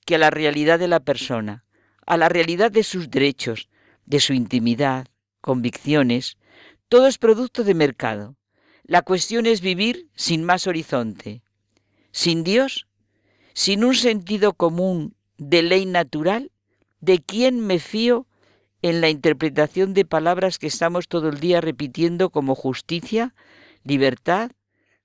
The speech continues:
amor, felicidad, respeto? Pero si realmente somos capaces de comprender lo que a todos nos mejora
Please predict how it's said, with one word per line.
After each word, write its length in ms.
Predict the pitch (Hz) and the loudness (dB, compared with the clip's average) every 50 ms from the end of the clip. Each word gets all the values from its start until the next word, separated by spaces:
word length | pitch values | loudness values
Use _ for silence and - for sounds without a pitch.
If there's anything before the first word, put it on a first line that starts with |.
| _ _ | _ _
amor, 600 | - 135 127 131 135 143 165 190 233 247 311 - _ | -6 -4 -4 -2 0 0 0 0 0 -2 -4 -10 _
felicidad, 880 | _ - 156 139 127 135 127 - 135 123 117 135 151 175 214 240 247 _ _ _ _ _ _ _ _ _ _ _ _ _ _ _ _ _ _ | _ -4 -2 0 0 0 -2 -2 -4 -2 0 0 -2 -2 -4 -6 -10 _ _ _ _ _ _ _ _ _ _ _ _ _ _ _ _ _ _
respeto? 800 | - 147 151 151 139 - - - 165 175 170 - 233 240 302 285 _ _ _ _ _ _ _ _ _ _ _ _ _ _ _ _ _ _ _ _ _ _ _ _ _ _ | -4 -2 0 0 0 -2 0 0 0 0 0 -2 -4 -4 -4 -8 _ _ _ _ _ _ _ _ _ _ _ _ _ _ _ _ _ _ _ _ _ _ _ _ _ _
Pero 360 | - 160 151 135 127 - - _ _ _ _ | -2 0 2 2 0 -2 -6 _ _ _ _
si 260 | - - - - 175 | -6 -4 -2 -2 -2
realmente 680 | 147 139 135 127 147 202 233 214 190 208 240 233 277 269 | -2 0 0 2 2 2 2 0 -2 -4 -4 -4 -6 -4
somos 300 | - 214 208 202 202 - | -4 -2 -2 -2 -2 -2
capaces 440 | - 160 151 131 175 180 - 208 185 | -2 -4 -2 -2 -2 -2 -4 -6 -8
de 100 | 175 180 | -8 -6
comprender 540 | 135 160 156 135 131 135 127 120 131 185 185 | -6 -6 -6 -2 -2 -2 0 2 2 2 2
lo 120 | 185 180 | 2 0
que 100 | 147 - | 0 -2
a 80 | 135 120 | -4 -2
todos 260 | - 175 190 196 202 | -2 -2 -2 -2 -2
nos 160 | 185 180 156 | -2 -4 -4
mejora 540 | 139 127 120 - - 190 220 254 247 175 127 | -2 -2 -2 -2 0 0 0 0 0 -4 -8